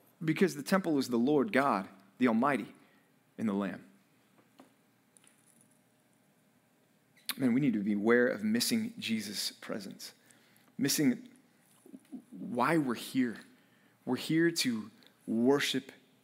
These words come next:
Christ. And again, any other motivation for us to be here falls short. Well, the Jews wanted a, a sign. Jesus said, "You'll have a sign. It's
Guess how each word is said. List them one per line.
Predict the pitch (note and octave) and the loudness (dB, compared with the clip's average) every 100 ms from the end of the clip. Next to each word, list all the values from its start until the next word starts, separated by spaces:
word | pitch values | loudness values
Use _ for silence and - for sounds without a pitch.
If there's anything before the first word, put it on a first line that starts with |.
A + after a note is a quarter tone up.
| - | -12
Christ. | - A2+ G2+ - - - - - _ _ _ _ _ _ _ _ _ _ _ _ - | -4 -2 -2 -6 -10 -10 -14 -20 _ _ _ _ _ _ _ _ _ _ _ _ -6
And | A#2 | -2
again, | A#2+ G#2+ | 0 0
any | - B2+ D3+ | 0 0 2
other | D3 | 4
motivation | C#3 C3 B2 B2+ A#2+ | 4 4 4 2 0
for | A#2 | -2
us | A#2 | -4
to | A2+ | -4
be | A2+ | -4
here | G#2+ | -4
falls | G#2 A2 - | -6 -8 -8
short. | - - - - _ _ _ _ _ _ _ _ _ _ _ _ _ _ _ _ _ _ - _ _ _ _ _ _ _ _ _ _ _ _ _ _ _ _ - - | -8 -8 -10 -14 _ _ _ _ _ _ _ _ _ _ _ _ _ _ _ _ _ _ -20 _ _ _ _ _ _ _ _ _ _ _ _ _ _ _ _ -20 -4
Well, | B2 | 0
the | A#2+ | 2
Jews | A#2 C3+ | 4 4
wanted | B2 B2 G#2 | 6 4 4
a, | G#2+ A2+ | -2 0
a | |
sign. | - A#2+ A#2 A2 - - _ _ _ _ _ _ _ _ - | 4 6 4 2 -4 -18 _ _ _ _ _ _ _ _ -10
Jesus | B2 A2 G#2 | -6 -4 -2
said, | - A2+ A2 G#2 | 2 2 0 -10
"You'll | - A2+ | -6 -2
have | A2+ B2 | 0 0
a | |
sign. | - A2+ C3+ | 0 0 0
It's | C3+ - | -2 -4